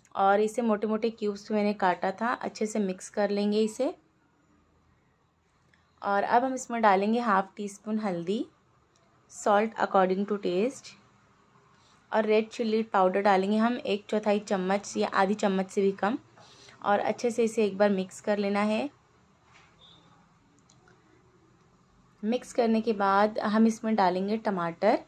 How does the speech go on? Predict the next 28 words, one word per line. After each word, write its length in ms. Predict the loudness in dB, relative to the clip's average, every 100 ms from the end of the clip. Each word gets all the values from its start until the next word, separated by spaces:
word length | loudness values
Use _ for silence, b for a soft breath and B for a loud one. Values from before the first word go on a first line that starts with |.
| _ _ _ _ _ _ _ _ _ _ _ _ _ _ _ -4
तो 160 | 0
यहाँ 300 | 2 4 2 0
पर 80 |
मैं 140 | 0 -2
एक 120 | 0
बड़े 200 | 2 2
साइज़ 260 | 2 0 -2
का 80 | -2
टमाटर 440 | 2 2 0 0
ले 160 | 2 4
रही 180 | 4 2
हूँ, 120 | 2
दो 140 | 2 2
हरी 180 | 2
मिर्ची 400 | 2 -2 -4 -6 0
और 240 | 2 2
ये 100 | 0
जो 100 | -4
तीखी 340 | -4 -6 0
वाली 160 | 2 6
लाल 240 | 6 6
मिर्ची 300 | 4 0 -2
जिसे 240 | -6 -2 -2
हमने 300 | 0 0 -2 B B B 0
फ्राई 240 | 4 4
कर 180 | 2 0
लिया 200 | 2 2
था, 220 | 2 0